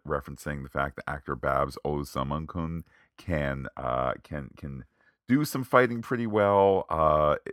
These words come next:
<laughs> a distant memory, but a memory nonetheless, uh, is, uh, of course, that we saw him in the Defenders miniseries, that culminating event, uh, for the Marvel Netflix shows, the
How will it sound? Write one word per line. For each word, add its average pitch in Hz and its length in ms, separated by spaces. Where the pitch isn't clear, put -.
<laughs> - 360
a 98 120
distant 113 420
memory, 101 360
but 82 120
a 78 40
memory 80 300
nonetheless, 71 720
uh, 76 240
is, 73 460
uh, 71 200
of 73 140
course, 71 280
that - 120
we 76 100
saw 71 280
him 71 260
in 65 140
the 65 140
Defenders 78 720
miniseries, 87 800
that 69 220
culminating 82 480
event, 76 400
uh, 73 320
for 67 680
the 71 180
Marvel 76 340
Netflix 76 400
shows, 69 600
the 73 140